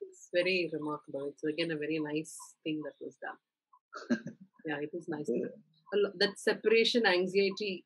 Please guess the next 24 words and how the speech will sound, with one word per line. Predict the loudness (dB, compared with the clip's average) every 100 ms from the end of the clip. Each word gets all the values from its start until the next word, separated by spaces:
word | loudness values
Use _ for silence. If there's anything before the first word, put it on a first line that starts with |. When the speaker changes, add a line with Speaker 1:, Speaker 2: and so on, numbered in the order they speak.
| -8
Speaker 1:
അതായത് | -2 0 0 0
മൂത്ത | -2 -2 -4
പിള്ളേർക്ക് | 0 0 0 -2
ഉണ്ടാവുന്നത്. | 0 2 2 2 2 0 -2 -8 -12 6
Speaker 2:
മൂത്ത | 8 10 10
പിള്ളേർക്ക് | 12 10 10 8
അത്, | 8 6
അത് | 6 2
Speaker 1:
അത് | 8 8
Speaker 2:
ഒരുപാട് | 10 8 8
പേര് | 8 8
ഞങ്ങളുടെ | 10 10
അടുത്ത് | 8 10
പറഞ്ഞിട്ടുണ്ട്, | 8 10 8 8
including | 4 6 8 10
you, | 8 4 -2 _ 0
actually. | 0 2 0
Speaker 1:
Yeah, | -2 _ _
yeah. | -6 -6 _ -8
It's | 6
Speaker 2:
പ്രിയങ്ക | 10 10 10 8
എന്റെ | 8 2
അടുത്ത് | 2 6
പറഞ്ഞിട്ടുണ്ട് | 6 6 0 0